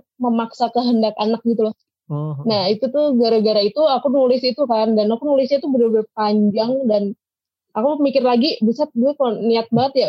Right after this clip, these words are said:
Speaker 1: nulis kayak gini," kayak gitu. Itu menurut aku yang paling, effortnya paling gede, dan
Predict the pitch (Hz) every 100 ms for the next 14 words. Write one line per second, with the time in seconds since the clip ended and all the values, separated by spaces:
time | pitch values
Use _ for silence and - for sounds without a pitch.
0 | 220 214 226 - 208 202 214 208 - 185
1 | 185 180 190 240 262 247 226 214 214 247
2 | 247 214 220 208 208 202 214 214 208 202
3 | 202 190 175 233 220 208